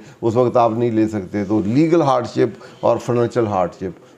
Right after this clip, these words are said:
दो हार-, या सोशल हार्डशिप भी हो सकती है, बदनामी हो जाएगी, सब कुछ हो जाएगा कि इसका तो कारोबार बंद हो गया। सोशल, लीगल, इकोनॉमिक ये हार्डशिप जो है ये यहाँ, अ, shall cause undue hardship to the taxpayer, ये इंपॉर्टेंट है,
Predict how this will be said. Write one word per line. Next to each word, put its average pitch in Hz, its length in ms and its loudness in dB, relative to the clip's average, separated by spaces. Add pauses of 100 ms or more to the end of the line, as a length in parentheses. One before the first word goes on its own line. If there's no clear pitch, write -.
(100)
दो 131 200 4
हार-, 113 380 2
या 123 80 4
सोशल 139 380 0
हार्डशिप 117 360 2
भी 101 180 -6
हो 110 120 2
सकती 110 260 0
है, 113 80 -4
बदनामी 110 420 0
हो 113 140 2
जाएगी, 101 300 -2
सब 95 180 -2
कुछ 101 140 -4
हो 101 100 -2
जाएगा 98 280 -2
कि - 400 -6
इसका 110 200 2
तो 117 80 2
कारोबार 110 460 2
बंद 98 260 -2
हो 101 80 -2
गया। 123 180 -2 (320)
सोशल, 123 500 2
लीगल, 117 580 2
इकोनॉमिक 110 760 2
ये 104 120 2
हार्डशिप 92 500 -2
जो 101 180 -2
है 147 120 0 (300)
ये 160 640 2
यहाँ, 117 420 2 (240)
अ, 110 100 -2 (100)
shall 147 480 2 (120)
cause 143 340 4
undue 170 420 2
hardship 131 400 0
to 117 140 2
the 107 120 4
taxpayer, 87 360 -4 (220)
ये 147 220 2
इंपॉर्टेंट 101 560 -2
है, 95 160 -6